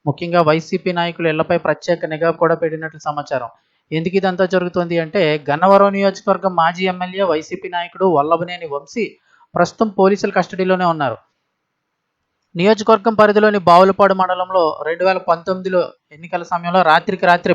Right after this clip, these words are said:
పేదలకు ఇళ్ల పట్టాలు పంపిణీ చేశారని, దీనిలో నకిలీ వ్యవహారం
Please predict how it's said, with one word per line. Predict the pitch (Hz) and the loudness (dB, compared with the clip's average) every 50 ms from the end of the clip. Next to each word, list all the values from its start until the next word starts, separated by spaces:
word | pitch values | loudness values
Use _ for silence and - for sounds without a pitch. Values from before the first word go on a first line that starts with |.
| - 160 | 2 2
పేదలకు | 156 156 160 175 175 175 - 175 - _ _ 170 | 2 2 2 0 -2 -4 -8 -14 -16 _ _ -10
ఇళ్ల | 156 160 156 - | -8 -6 -4 -4
పట్టాలు | 165 - 175 170 160 160 | -4 -4 -4 -6 -4 -4
పంపిణీ | 165 151 156 160 160 165 156 | -4 -4 -6 -8 -16 -8 -6
చేశారని, | 170 156 156 170 160 165 196 240 254 _ _ _ _ _ _ _ _ - 143 | -6 -4 -4 -4 -6 -6 -6 -8 -8 _ _ _ _ _ _ _ _ -2 0
దీనిలో | 180 190 208 208 220 208 190 | 2 2 4 4 4 4 4
నకిలీ | 175 165 - 220 220 214 | 2 0 2 2 4 6
వ్యవహారం | 214 214 196 185 202 202 202 | 6 6 6 6 4 2 0